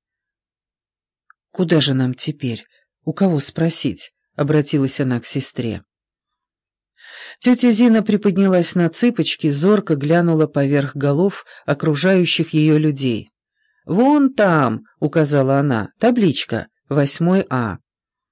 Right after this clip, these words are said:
Тая немедля начала протискиваться в указанном направлении. Её толкали с разных сторон, один раз довольно сильно пнули в бок сумкой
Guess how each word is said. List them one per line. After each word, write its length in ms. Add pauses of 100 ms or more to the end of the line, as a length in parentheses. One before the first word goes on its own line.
(1000)
Тая 380
немедля 640
начала 460
протискиваться 1120
в 140
указанном 580
направлении. 800 (400)
Её 180
толкали 500
с 140
разных 400
сторон, 480 (380)
один 320
раз 240
довольно 400
сильно 420
пнули 460
в 160
бок 280
сумкой 680